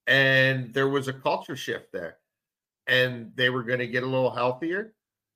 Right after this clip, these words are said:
and they had a bye coming up. And, you know, they had, they felt like they had some relevancy to this season to play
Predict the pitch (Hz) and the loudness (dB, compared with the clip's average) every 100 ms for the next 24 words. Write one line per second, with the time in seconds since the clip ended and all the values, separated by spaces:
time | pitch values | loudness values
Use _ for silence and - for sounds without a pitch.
0 | - 131 131 127 123 110 - 120 120 123 | 0 0 0 0 -2 -2 -2 0 2 0
1 | 127 139 127 117 175 - _ _ _ _ | -2 -6 -4 -4 -4 -8 _ _ _ _
2 | _ _ _ _ _ _ _ _ _ _ | _ _ _ _ _ _ _ _ _ _
3 | 180 208 214 214 220 - _ _ _ _ | 6 8 8 4 -8 -18 _ _ _ _
4 | _ _ _ - 240 262 240 240 226 247 | _ _ _ -6 -2 -2 -2 0 2 2
5 | - _ - 202 220 - 208 214 214 208 | -2 _ -2 -2 -4 -2 -2 0 -2 -4
6 | - 156 165 175 156 147 151 135 143 127 | -2 0 2 0 -2 0 -2 -4 -8 -4
7 | 127 131 131 127 117 - 123 113 113 110 | -4 -2 -4 -8 -12 -10 -10 -10 -12 -10
8 | 107 - 110 101 95 90 - - 82 | -12 -14 -14 -14 -18 -20 -20 -18 -16